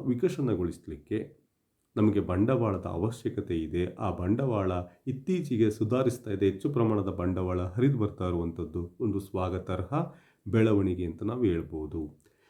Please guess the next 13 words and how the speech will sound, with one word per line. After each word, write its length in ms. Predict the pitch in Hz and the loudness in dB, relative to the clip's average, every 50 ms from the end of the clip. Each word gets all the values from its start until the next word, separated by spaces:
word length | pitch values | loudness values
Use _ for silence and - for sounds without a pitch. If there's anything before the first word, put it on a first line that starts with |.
| _ _ - | _ _ 6
ಇನ್ನು 120 | 165 175 | 6 6
ತಾಂತ್ರಿಕತೆಯಲ್ಲಿ 960 | 170 143 131 101 110 131 147 143 165 170 - 160 143 147 143 135 127 123 123 | 6 6 2 2 4 2 2 2 0 0 0 0 2 2 2 4 4 2 2
ಸುಧಾರಣೆ, 720 | 123 - 107 92 90 87 87 85 82 80 80 85 82 80 80 | 0 -2 -4 -4 -4 -2 -4 -2 -4 -4 -4 -2 -2 -4 -4
ಟೆಕ್ನಾಲಜಿಕಲ್ 1000 | 80 - _ - 151 147 143 - 151 147 135 131 127 113 110 107 - 110 107 | -6 -8 _ -2 -2 -2 0 2 4 6 6 6 4 2 0 0 -2 -2 0
ಇಂಪ್ರೂವ್ಮೆಂಟ್ಸ್, 720 | 98 90 90 87 - - 85 82 85 85 85 85 85 - - _ _ _ _ _ _ _ _ _ - 101 | 0 0 -2 -4 -6 -6 -6 -6 -4 -4 -6 -6 -8 -12 -20 _ _ _ _ _ _ _ _ _ -10 -4
ಭಾರತ 420 | 87 104 117 127 131 123 123 - 135 123 101 95 95 117 139 - _ _ _ _ - | 0 0 2 2 2 0 0 0 0 0 0 -2 -2 -6 -8 -14 _ _ _ _ -2
ಇವತ್ತು 640 | - 120 120 117 117 - 131 120 110 104 104 - - _ - | 2 2 2 2 2 4 6 6 6 6 4 0 -8 _ -6
ತಾಂತ್ರಿಕ 500 | - 90 101 117 139 135 - 131 127 - | -2 0 0 0 2 2 0 -2 0 0
ಗುರು 440 | 123 113 110 101 110 120 147 170 160 | 0 0 2 2 6 8 8 8 6
ಆಗ್ತಾ 460 | 151 - - - _ - 113 101 95 | 4 -2 -8 -10 _ -6 -4 -4 -4
ಪರಿವರ್ತನೆ 640 | 95 - - 113 104 101 95 95 92 - - 98 90 | -4 -4 -4 -2 0 0 0 0 -2 -4 -6 -6 -6
ಆಗ್ತಾ 360 | 87 85 82 - _ - 87 | -6 -6 -8 -10 _ -10 -8
ಇದೆ. 400 | 85 80 76 73 87 85 82 80 | -8 -8 -6 -4 -2 0 0 0